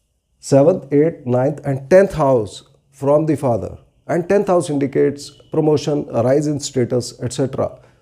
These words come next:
So during this period, we will find that the father of the person may get a promotion, may get a rise in status or something, and also may receive something in inheritance.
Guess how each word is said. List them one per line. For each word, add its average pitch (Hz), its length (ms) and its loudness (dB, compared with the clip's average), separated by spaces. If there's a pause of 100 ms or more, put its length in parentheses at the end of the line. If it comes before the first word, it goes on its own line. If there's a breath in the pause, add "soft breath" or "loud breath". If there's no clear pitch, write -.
So 175 140 4
during 180 300 6
this 147 140 -2
period, 139 500 -2
we 127 80 -2
will 127 160 -2
find 131 460 -2
that 113 260 -4
the 120 240 -2 (560 soft breath)
father 170 400 4
of 123 100 0
the 123 100 0
person 139 480 -2 (800)
may 143 220 6
get 175 140 8
a 170 60 4
promotion, 165 640 -2 (120)
may 139 180 0
get 139 140 0
a 120 60 -2
rise 131 340 0
in 151 100 -2
status 131 600 -2
or - 160 -6
something, - 500 -6
and 131 180 2
also 151 320 2
may 143 140 2
receive 147 580 0 (140)
something 131 520 -2
in 131 280 -2
inheritance. 123 800 0